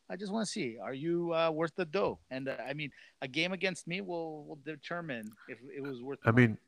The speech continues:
Speaker 1: That's
Speaker 2: you
Speaker 1: it.
Speaker 2: got all that proper twelve at your house now. I'm sure that wouldn't mind
Speaker 1: And,
Speaker 2: having a
Speaker 1: and
Speaker 2: drink
Speaker 1: once
Speaker 2: with
Speaker 1: he
Speaker 2: you.
Speaker 1: beats me, which let's call it what it is, he will, I'll offer you a proper twelve after. I'll offer you one. That's fine. Well, I'm, I'm okay with that.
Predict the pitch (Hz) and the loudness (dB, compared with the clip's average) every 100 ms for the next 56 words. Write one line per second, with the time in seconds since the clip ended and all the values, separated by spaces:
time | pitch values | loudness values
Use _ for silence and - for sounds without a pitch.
0 | - - 113 143 131 107 92 - 110 - | -6 2 10 12 12 12 12 10 8 8
1 | 92 - 107 92 - 90 85 95 90 90 | 4 8 8 8 2 2 0 0 -4 0
2 | 110 92 92 - - 104 90 90 87 82 | 0 2 -2 -6 -4 -2 0 0 -2 -4
3 | _ _ _ _ 156 175 90 - 147 139 | _ _ _ _ -4 -2 0 0 -2 0
4 | 170 220 180 165 180 - 120 135 156 - | 0 0 -2 -2 -4 -4 -6 -4 -6 -8
5 | 180 156 - 123 104 98 92 104 151 110 | -8 -10 -6 -6 -6 -10 -12 -10 -8 -8
6 | 98 151 _ - 247 254 - 127 104 104 | -10 -14 _ -4 2 2 2 -2 -4 -6
7 | - - 90 78 76 - - _ _ _ | -10 -16 -16 -14 -16 -16 -20 _ _ _
8 | 196 185 - 165 139 120 _ _ _ 156 | -6 -4 -6 -8 -20 -20 _ _ _ -20
9 | - - - - - 190 180 190 202 202 | -18 -20 -20 -18 -10 -6 -6 -6 -6 -8
10 | - - - | -10 -18 -20